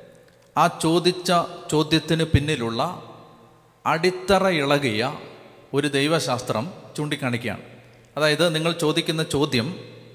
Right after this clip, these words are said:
ദൈവവചനപ്രകാരം അടിത്തറയില്ലാത്തതാണ്.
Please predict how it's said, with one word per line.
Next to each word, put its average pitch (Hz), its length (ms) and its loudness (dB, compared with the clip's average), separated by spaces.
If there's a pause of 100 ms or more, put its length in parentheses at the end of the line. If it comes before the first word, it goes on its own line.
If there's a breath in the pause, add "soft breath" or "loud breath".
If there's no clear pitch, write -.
(260)
ദൈവവചനപ്രകാരം 156 1200 4 (320)
അടിത്തറയില്ലാത്തതാണ്. 135 1120 0